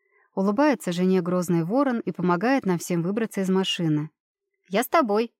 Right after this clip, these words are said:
сливается Дуня. Близнецы нарядные и очень красивые,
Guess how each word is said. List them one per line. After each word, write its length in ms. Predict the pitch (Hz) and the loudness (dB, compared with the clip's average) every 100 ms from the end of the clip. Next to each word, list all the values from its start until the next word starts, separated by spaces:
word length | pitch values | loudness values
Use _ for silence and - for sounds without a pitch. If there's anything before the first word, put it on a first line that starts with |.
| _ _ _ _ | _ _ _ _
сливается 600 | - 185 175 226 269 226 | -10 -4 0 0 0 -2
Дуня. 400 | 185 175 160 151 - _ _ _ | 0 2 2 0 -10 _ _ _
Близнецы 520 | - 180 202 220 - 311 | -4 -2 2 0 2 2
нарядные 560 | 202 165 247 240 208 | 4 4 2 2 2
и 40 | 175 | 2
очень 240 | 190 220 | 0 -2
красивые, 720 | 202 196 - 180 160 147 151 | 0 -2 -2 -2 -2 -2 -6